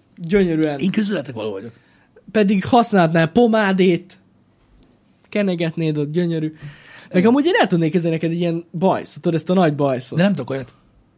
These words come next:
Speaker 1: Há, hogy ne tudnál, csak meg kell növeszteni.
Speaker 2: Igen.
Speaker 1: <laughs> Hogy ne
Speaker 2: Igen.
Speaker 1: tudnál. <laughs> Nagyon
Speaker 2: Ez, ez, ez, ez, ez olyan, mondom, hogy én, én nagyon igyekszem. Van, de van, van egy image, amit muszáj tartani valamilyen szinten, mert mondom, tényleg iszonyat ki tudja zökkenteni az embereket.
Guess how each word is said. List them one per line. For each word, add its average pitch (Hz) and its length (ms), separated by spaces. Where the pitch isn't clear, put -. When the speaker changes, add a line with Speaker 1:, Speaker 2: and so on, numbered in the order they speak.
Speaker 1:
Há, 139 140
hogy 143 260
ne 127 120
tudnál, 123 400
csak 175 140
meg 151 140
kell 143 140
növeszteni. 139 520
Speaker 2:
Igen. 131 200
Speaker 1:
<laughs> - 400
Hogy 285 180
ne 190 140
Speaker 2:
Igen. - 40
Speaker 1:
tudnál. 170 420
<laughs> - 500
Nagyon 226 240
Speaker 2:
Ez, 220 280
ez, 226 340
ez, 220 200
ez, 208 160
ez 202 160
olyan, 165 220
mondom, 139 240
hogy 147 100
én, - 120
én 170 100
nagyon 214 240
igyekszem. 127 540
Van, 233 180
de 170 60
van, 254 220
van 254 100
egy 208 140
image, 185 320
amit 170 160
muszáj 180 380
tartani 113 460
valamilyen 113 400
szinten, 147 380
mert 185 140
mondom, 269 220
tényleg 120 340
iszonyat 131 360
ki 143 100
tudja 113 180
zökkenteni 110 500
az 101 120
embereket. 101 500